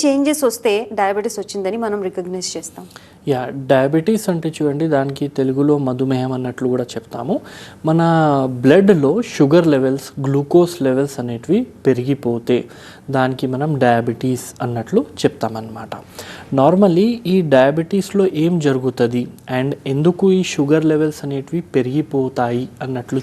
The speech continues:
Speaker 2: చూసుకుంటే, generally ఒక హెల్దీ హ్యూమన్ బీయింగ్ నడవడానికి బలం అవసరం ఉంటది.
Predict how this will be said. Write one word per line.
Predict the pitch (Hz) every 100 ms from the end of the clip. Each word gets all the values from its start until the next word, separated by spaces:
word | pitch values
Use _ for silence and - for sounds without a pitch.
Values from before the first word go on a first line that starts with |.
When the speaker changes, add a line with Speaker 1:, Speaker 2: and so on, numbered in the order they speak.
| -
Speaker 2:
చూసుకుంటే, | 147 - 123 117 190 262 - - - - - 147
generally | 139 147 175 208 220 214 247 -
ఒక | 170
హెల్దీ | 185 123 143 160 214
హ్యూమన్ | 165 147 143 156 147
బీయింగ్ | 123 123 123 156 - - - - 135
నడవడానికి | 127 131 147 135 120 117 - 185 226 147
బలం | 127 127 170 151
అవసరం | 113 - 131
ఉంటది. | 165 117 - -